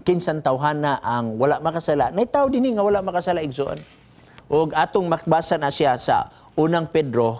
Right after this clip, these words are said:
Kapitulo dos, bersikulo baintidos. Mao ra gining tawhana, igsoon, nga wala makahimo og, ah, kalapasan at tubangan sa, ah, sa Dios. Okay, atong basahon. Dos baintidos sa unang Pedro.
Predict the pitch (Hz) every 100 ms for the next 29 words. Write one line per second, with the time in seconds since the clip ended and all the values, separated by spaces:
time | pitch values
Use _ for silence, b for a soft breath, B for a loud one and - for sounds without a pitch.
0 | - 135 139 - 139 135 117 113 123 123
1 | - - 123 120 113 113 113 117 113 107
2 | - - - - B B B 135 185 220
3 | 220 220 220 202 196 190 170 156 143 131
4 | 127 143 165 - 139 143 143 151 147 135
5 | 113 127 123 B B B 120 127 123 -
6 | 131 131 - 135 127 147 113 107 123 117
7 | 120 123 117 113 - 110 107 - B B
8 | 113 113 110 107 107 101 - 120 120 110
9 | - - 104 151 180 117 123 113 139 139
10 | 202 311 - B B B B B B 117
11 | 160 165 - 139 139 131 147 233 - -
12 | - 139 127 120 135 139 131 135 127 196
13 | 349